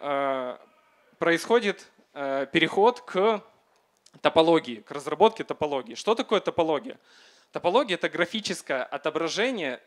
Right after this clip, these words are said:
физической структуры, э, схемы, то есть нашего инвертора. Вот здесь различными, э, цветами и различными формами показаны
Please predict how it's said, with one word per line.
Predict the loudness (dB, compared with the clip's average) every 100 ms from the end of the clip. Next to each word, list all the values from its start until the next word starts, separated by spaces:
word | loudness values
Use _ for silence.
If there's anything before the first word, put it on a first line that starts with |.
| -14
физической | -10 -6 -4 -4 -6 -10 -12
структуры, | -12 -14 -10 -6 -2 0 -2 -6 _ -12
э, | -8 -4 -2 -2 -4 -8 -14 _ _ _ _ _ _
схемы, | -14 -2 -2 -2 -10 _
то | -6
есть | -6 -8 -16 -20 _
нашего | 0 0 2 -2 -2 -8
инвертора. | -6 -2 -4 -4 -16 -18 _ -20 -20 -8
Вот | -4 -4
здесь | 0 0 2
различными, | 2 2 0 -4 -6 -6 -8 -10 -12
э, | -8 -4 -2 -2 -2 -4 -8 _
цветами | -8 -2 2 2 2
и | -4 -4
различными | -2 -2 -6 -8 -8 -8 -6
формами | -2 0 0 -6 -8
показаны | -4 0 0 -2 -6